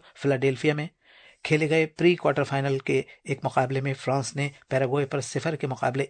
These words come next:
ایک گول سے جیت حاصل کر کے quarter final میں جگہ بنا لی۔ فرانس کے کپتان نے وار کی طرف سے ملنے والی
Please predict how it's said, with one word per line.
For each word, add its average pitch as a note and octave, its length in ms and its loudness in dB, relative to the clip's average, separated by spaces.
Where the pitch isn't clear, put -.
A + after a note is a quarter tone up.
ایک D#3 260 0
گول C3+ 120 2
سے C3+ 160 -4
جیت B2 280 -6
حاصل A#2 200 -4
کر B2 180 -4
کے C3 160 -2
quarter C#3 240 0
final B2 380 -6
میں C#3 80 -8
جگہ C3 300 -2
بنا A2 160 -6
لی۔ G#2 120 -8
فرانس D#3 240 4
کے C#3 100 -4
کپتان C#3+ 440 0
نے E3+ 140 -2
وار C3+ 240 2
کی C#3 140 -6
طرف C3+ 220 -2
سے D3+ 120 -4
ملنے C3 220 -4
والی C3 280 -2